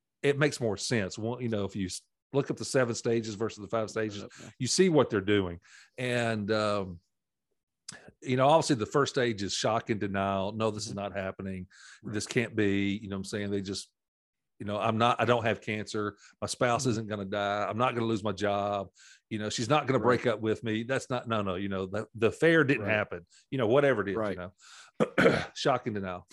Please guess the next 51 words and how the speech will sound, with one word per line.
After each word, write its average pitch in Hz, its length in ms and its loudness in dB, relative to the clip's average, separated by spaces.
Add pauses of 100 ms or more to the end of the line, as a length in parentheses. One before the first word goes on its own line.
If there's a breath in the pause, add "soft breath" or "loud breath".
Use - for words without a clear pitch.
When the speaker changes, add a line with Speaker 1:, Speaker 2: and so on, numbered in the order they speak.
(420 loud breath)
Speaker 1:
Uh, 123 380 0
number 160 220 4
two 185 240 8
is 127 100 4
then 110 160 2
pain 143 320 -2
and 92 140 -8
guilt. 120 340 0 (560)
You 113 100 -4
know, 110 100 0
then 139 160 4
those 127 160 2
thoughts 131 320 2
of, 104 180 0 (240 soft breath)
"Well, 143 100 0
if - 120 -12
only 185 340 -2
I 147 180 2
would've, 113 420 0 (960)
Speaker 2:
Mm-hmm. 104 140 -12
Speaker 1:
you 123 60 -8
know, 123 80 -4
maybe 170 260 2
I 156 60 4
should 170 300 0
have," 101 480 -4
you 117 100 -2
know, 104 200 -2
and 101 60 -4
so 120 120 -4
you 107 100 -2
start 123 260 -6
dealing 117 200 -4
with 107 100 -10
the 101 60 -12
pain 113 440 -8
and 95 160 -12
guilt 107 340 -6 (460 soft breath)
with 110 160 -8 (120)
what's, 107 320 -6
what's 101 240 -8
Speaker 2:
Right. 107 100 -2
Speaker 1:
happening. 98 320 -6 (380 soft breath)
And 110 100 -2
then 151 140 2
it, 120 180 -4
then 143 400 0
it 113 140 -8
turns 127 280 0
into 120 160 -2
that 104 140 0